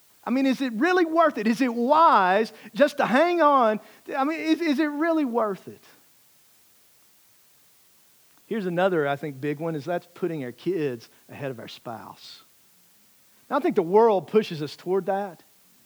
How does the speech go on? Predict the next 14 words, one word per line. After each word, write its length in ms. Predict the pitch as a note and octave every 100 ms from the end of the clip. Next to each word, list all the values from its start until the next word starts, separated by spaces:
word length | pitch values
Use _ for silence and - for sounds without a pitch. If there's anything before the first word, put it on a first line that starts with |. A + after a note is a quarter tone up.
| _ _ _ _ _ _ _ _ _ _ - - _ D3
but 140 | G3+
it's 160 | G#3+ G#3+
one 180 | A#3+
of 60 | G3
the 80 | E3
biggest 420 | C3+ F#3 G3 -
mistakes 640 | G#3 - E3+ C#3 A#2+ - -
that 100 | C#3+
you 60 | B2+
can 160 | C3+
ever 160 | C#3 C#3+
make 320 | C#3 B2 A2
in 120 | A2
marriage. 560 | A2+ G#2 F#2 G2 -